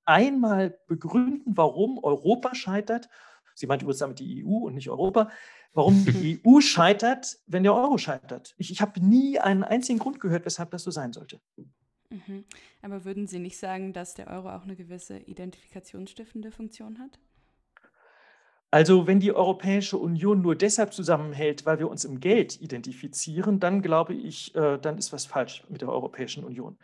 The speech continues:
Speaker 1: Ich dachte, die Europäische Union hält zusammen, weil wir gemeinsame Werte haben. Und diese gemeinsamen Werte sind doch unabhängig davon, in welcher Währung wir bezahlen.
Speaker 2: Mhm. Also ich meine, ich muss sagen, als ich jetzt hier in Dublin vor zwei Wochen angekommen bin,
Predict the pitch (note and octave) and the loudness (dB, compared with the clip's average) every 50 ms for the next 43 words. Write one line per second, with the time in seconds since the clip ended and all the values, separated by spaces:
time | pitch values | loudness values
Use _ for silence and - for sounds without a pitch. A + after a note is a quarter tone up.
0 | _ - - - - - - F3 - - F#3+ G3 G3 - - F3 F#3 - E3 D#3+ | _ -20 -20 -20 -20 -12 -10 -8 0 4 4 4 2 2 -4 -2 0 2 2 2
1 | E3 D#3+ - E3+ E3+ E3+ E3 F3 - E3 D#3 E3 F3+ F3 D#3+ E3 D#3+ D#3+ - E3+ | 0 0 -4 -6 -6 -6 -6 -6 -6 -6 -4 -4 -4 -4 -4 -6 -6 -8 -10 -6
2 | - D#3+ D#3 D#3+ D#3+ D#3 D#3 D3+ D3 C#3+ D3 C#3+ C#3+ C3+ C#3 C#3+ C3+ C#3 C#3 C#3 | -4 -4 -4 -4 -4 -4 -4 -4 -2 -2 -4 -4 -6 -6 -8 -8 -10 -10 -10 -10
3 | B2+ C3+ F3 A3 B3 B3 - B2+ - - - - F#3+ - _ _ _ _ _ _ | -8 -4 -4 -4 -4 -4 -6 -8 -8 -10 -12 -12 -14 -18 _ _ _ _ _ _
4 | - - - - - - - D#3 - E3+ F#3 G3+ - E3 E3 E3+ E3+ D#3+ D3+ C#3 | -20 -20 -20 -20 -18 -10 -8 -4 -2 0 0 0 2 2 2 2 2 -2 -2 -4
5 | C#3 B2+ C#3 D#3+ G#3 A3 A3+ G#3+ E3+ G3 F#3+ F#3 D#3+ - - G3+ A3+ B3+ A3 F3+ | -4 -4 -2 -2 -2 0 -2 -4 -2 -2 -2 -2 -4 -8 -4 0 2 2 2 2
6 | - E3 D#3+ D3 - - D3+ D#3+ - F3 D#3+ C#3 C#3+ C3+ D3 D3 C#3 - C3+ A#2 | 0 -6 -8 -8 -6 -6 -6 -6 -6 -10 -12 -12 -10 -8 -8 -8 -6 -6 -6 -4
7 | C#3 E3+ G#3 G#3 E3 C3 C3+ B2+ B2+ - A#2+ - - A#2+ A2+ - - - _ _ | -2 -2 -2 -2 -4 -6 -8 -14 -16 -12 -14 -14 -12 -12 -16 -18 -20 -20 _ _
8 | _ _ _ _ _ _ _ _ _ _ _ _ - G3 F3+ F3 F3+ F3 F3+ _ | _ _ _ _ _ _ _ _ _ _ _ _ -16 -16 -14 -14 -16 -18 -18 _
9 | _ - - - - _ _ _ - - G3+ G3+ - G#3+ - B3 A#3+ A#3+ A#3+ A3+ | _ -20 -20 -20 -20 _ _ _ -12 -12 -10 -10 -10 -10 -8 -10 -10 -8 -8 -8
10 | B3 A#3+ A#3+ A#3 G#3+ G#3+ A3 G#3+ - F#3+ F#3+ - G3+ F#3 - F#3 F#3 - - G3 | -8 -8 -8 -8 -8 -8 -8 -10 -12 -14 -14 -14 -18 -18 -18 -20 -20 -18 -16 -14
11 | F#3+ F#3 F#3 F3+ - - F#3 F3+ F3 F3+ F3+ F#3 G#3 G#3 F#3 F3+ E3+ _ - F3+ | -12 -12 -12 -14 -14 -14 -14 -14 -12 -12 -12 -12 -12 -14 -14 -14 -16 _ -18 -18
12 | F3 E3+ - - F3 E3 E3+ E3+ E3 - F3+ - - F#3 G3+ G3+ F#3+ G3 - F#3 | -18 -18 -16 -16 -16 -14 -14 -16 -16 -16 -18 -16 -14 -16 -14 -16 -16 -18 -18 -18
13 | E3+ E3+ F3 E3 F3 F3 F#3+ G#3+ A#3+ | -16 -16 -16 -14 -14 -14 -14 -14 -14